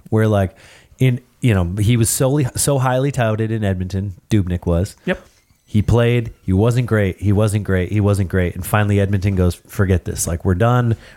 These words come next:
Speaker 1: We're trading you." They trade him, and then all of a sudden, it was, "Wait, what did we just do?" <laughs> And Edmonton's been looking for a goalie ever since.
Speaker 2: Ever since.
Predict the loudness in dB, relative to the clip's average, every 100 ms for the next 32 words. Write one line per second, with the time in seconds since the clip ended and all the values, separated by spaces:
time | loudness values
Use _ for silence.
0 | -2 0 2 0 0 0 2 0 -2 -6
1 | -20 _ -20 _ -2 -2 0 0 2 0
2 | -2 -2 0 0 0 -2 -2 -2 -2 -6
3 | -8 -8 0 2 2 0 -4 -12 _ -2
4 | 0 0 0 -2 -2 -2 0 0 -2 0
5 | 0 0 -2 -6 -6 -6 -2 -6 -4 -8
6 | -8 -16 -14 -14 0 2 2 2 2 2
7 | 2 2 0 -2 -2 0 0 0 -2 -4
8 | -8 -12 -8 -2 -2 -2 -6 -6 -14